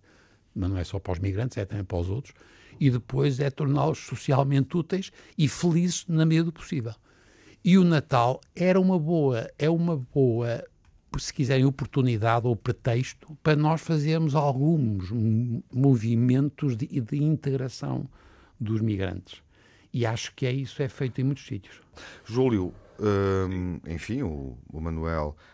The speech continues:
Speaker 2: deixou aqui algumas, eh, possibilidades, eh, para tentar encontrar ainda um verdadeiro espírito de Natal. Como é que ele pode ser mantido e preservado neste Natal de dois mil e vinte e três, em que voltamos,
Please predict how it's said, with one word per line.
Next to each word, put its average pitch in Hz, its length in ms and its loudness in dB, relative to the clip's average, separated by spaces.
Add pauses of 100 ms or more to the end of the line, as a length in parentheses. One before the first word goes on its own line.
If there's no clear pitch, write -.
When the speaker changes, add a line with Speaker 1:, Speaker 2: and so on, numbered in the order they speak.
(120)
Speaker 2:
deixou 80 340 -6
aqui 82 280 -6
algumas, 78 920 -6
eh, 71 420 -6 (280)
possibilidades, 82 880 -8 (380)
eh, 80 280 -4 (100)
para 85 220 -4
tentar 85 340 -6
encontrar 82 460 -8
ainda 85 320 -8
um 90 140 -6
verdadeiro 85 520 -6
espírito 82 480 -12
de 80 60 -14
Natal. 92 340 -6
Como 117 180 -6
é 110 40 -4
que 104 120 -8
ele 107 100 -2
pode 107 220 0
ser 104 280 -2 (300)
mantido 95 720 -8
e 85 80 -6
preservado 87 760 0 (720)
neste 76 380 -4
Natal 80 400 0
de 76 100 -10
dois 76 240 -8
mil 78 160 -8
e 78 60 -6
vinte 73 160 -12
e 82 60 -8
três, 80 320 -6
em 82 100 -6
que - 80 -18
voltamos, 78 600 -8